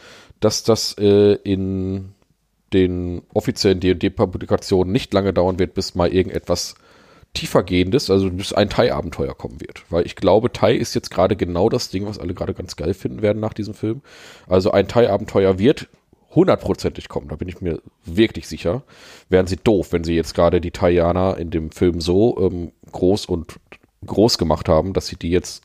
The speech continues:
wegfallen lassen einfach und nur für diesen Film benutzt haben.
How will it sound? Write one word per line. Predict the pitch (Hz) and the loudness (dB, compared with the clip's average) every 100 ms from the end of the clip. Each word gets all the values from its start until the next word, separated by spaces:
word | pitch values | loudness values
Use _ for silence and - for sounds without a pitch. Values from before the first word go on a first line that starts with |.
| - | -14
wegfallen | 76 - - - - - 73 73 76 | -14 -10 -4 -4 -6 -6 -2 -2 -2
lassen | 78 - | -8 -10
einfach | - - - - | -10 -6 -2 -2
und | 80 | -2
nur | 80 | -4
für | - | -4
diesen | 78 73 | -8 -4
Film | - 87 | 0 2
benutzt | 82 76 - | 2 -2 -2
haben. | 78 98 | -2 -2